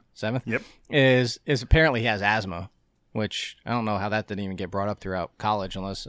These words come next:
Speaker 1: I missed that somewhere. But, uh, they're saying that's part of the reason he's been kinda winded in practices. So that's thankfully treatable.
Speaker 2: Yes.
Speaker 1: So hopefully not a condition there. But, uh, as a football player, as a side is, even a-, as we've talked about when we did the rookies,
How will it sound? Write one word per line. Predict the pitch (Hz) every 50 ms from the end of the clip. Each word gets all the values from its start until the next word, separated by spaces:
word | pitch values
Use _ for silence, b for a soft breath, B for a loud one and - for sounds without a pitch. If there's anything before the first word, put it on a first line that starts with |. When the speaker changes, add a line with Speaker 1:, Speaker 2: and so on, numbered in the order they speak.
| -
Speaker 1:
I | - 107 98
missed | 92 104 107 - -
that | 107 123 - -
somewhere. | - 101 90 87 87 90 92 101
But, | 85 95 98 107 - B B B B B B B
uh, | 131 123 131 127
they're | 117 127 123
saying | - - 135 123 113
that's | 117 120 -
part | - - 131 113
of | 98
the | 104 98
reason | 101 104 101 92 107 104
he's | 101 98 95
been | - 104 104 95 -
kinda | - 113 110 104
winded | 92 82 95 107 110 101 101 95 92 104 - -
in | 117 110
practices. | 95 104 104 104 107 - - 95 - - 98 101 98
So | - - 104 95 95 95 95 - _ -
that's | 139 131 120 - - - - - _ _ _ _ -
thankfully | 170 185 190 - - 151 151 151
treatable. | - - 180 185 165 131 110 107 127 123 b b b b b
Speaker 2:
Yes. | b - -
Speaker 1:
So | 151 143 135 120
hopefully | 131 147 127 - 131 127
not | 127 127 123 120
a | 117
condition | - 131 123 123 127 - 123
there. | 120 135 135 123
But, | 110 127 127 - B B B B B B B B B B B - -
uh, | - - - -
as | 185 - - -
a | 175
football | - - 220 208 - 170 156 151
player, | - 165 160 156
as | 151 123
a | 131 127
side | - 165 156 156 151 139
is, | 127 127 127 127 123 123 113 - - -
even | - 113 185 185 165 165 151
a-, | 147 143 143 -
as | - 156 143 131 -
we've | 135 131 -
talked | - 143 139 139 -
about | 117 123 123
when | 123 120
we | 117
did | 107 117 123 110
the | 110
rookies, | 101 120 131 - - 104 98 95 92